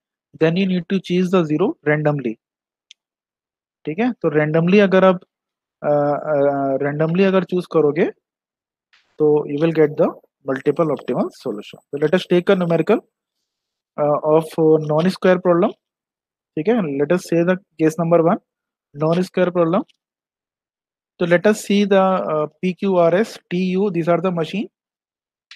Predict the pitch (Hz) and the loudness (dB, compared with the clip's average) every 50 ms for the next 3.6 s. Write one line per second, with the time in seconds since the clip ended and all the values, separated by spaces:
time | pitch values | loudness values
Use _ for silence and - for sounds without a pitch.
0 | - _ _ _ _ _ _ _ _ _ _ _ 156 147 - 226 233 196 _ _ | -20 _ _ _ _ _ _ _ _ _ _ _ -12 -8 -6 -6 -6 -6 _ _
1 | _ _ _ _ _ _ _ _ _ - 151 147 147 151 151 151 147 - - - | _ _ _ _ _ _ _ _ _ -6 -2 0 0 2 0 0 -2 -6 -12 -16
2 | 156 151 151 147 147 160 160 170 185 202 190 196 - 185 180 208 214 180 180 160 | -12 -10 -10 -6 -4 -2 -2 0 0 0 -2 0 -2 -2 0 0 0 0 0 0
3 | 185 180 175 175 190 180 156 139 123 107 104 - | 2 2 2 2 0 -2 -2 -4 -4 -6 -8 -12